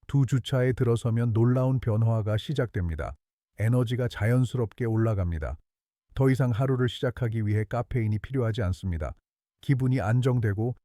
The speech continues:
잃어버린 줄 알았던 자신감의 불꽃이 다시 피어납니다. 이 시점에서 많은 남성들이 말합니다. 아침에 활력이 돌아왔다고.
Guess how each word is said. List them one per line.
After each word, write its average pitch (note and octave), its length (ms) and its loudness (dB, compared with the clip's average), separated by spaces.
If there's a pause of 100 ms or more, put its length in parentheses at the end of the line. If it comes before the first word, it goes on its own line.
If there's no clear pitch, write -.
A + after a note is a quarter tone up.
(160)
잃어버린 B2+ 540 2
줄 A#2+ 240 -2
알았던 A#2 500 -2
자신감의 A2+ 640 0
불꽃이 B2 520 -2
다시 G2 280 -2
피어납니다. E2 640 -2 (460)
이 B2+ 100 2
시점에서 B2 640 0
많은 A2+ 380 2
남성들이 A2 560 0
말합니다. F2 680 -2 (320)
아침에 B2+ 460 0
활력이 B2 500 0
돌아왔다고. F#2 880 -2